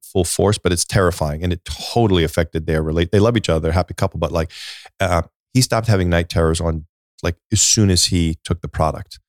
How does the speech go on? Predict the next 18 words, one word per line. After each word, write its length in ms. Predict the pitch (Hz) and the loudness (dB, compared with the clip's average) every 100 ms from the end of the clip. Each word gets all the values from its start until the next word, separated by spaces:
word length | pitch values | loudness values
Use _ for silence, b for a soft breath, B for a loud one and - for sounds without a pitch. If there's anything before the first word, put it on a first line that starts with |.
| _ _ _ - | _ _ _ 0
Um, 400 | 87 80 76 82 _ | 2 2 0 -6 _
suicide 520 | - 120 110 - 98 | 0 4 4 2 0
ideation, 600 | 90 92 92 101 - - - 85 | 2 2 4 4 2 -4 -12 -6
I've 100 | 80 | -2
heard 140 | 85 | 0
of 60 | 85 | 0
microdosing 680 | 82 82 82 80 - 82 80 - | 0 0 0 0 0 -4 -8 -8
on 140 | 85 87 | -6 0
numerous 340 | 104 104 101 | 4 4 2
occasions. 360 | 92 85 90 82 | 0 0 0 -4
Like, 160 | 73 - _ _ | -6 -10 _ _
"I 140 | - 95 | -6 -2
don't 140 | 107 | 0
think 180 | 82 92 | 0 -2
of 60 | - | 0
killing 260 | 131 143 | 0 0
myself 340 | 80 - 69 - | -2 -4 -6 -8
anymore." 360 | 82 82 78 | -10 -10 -14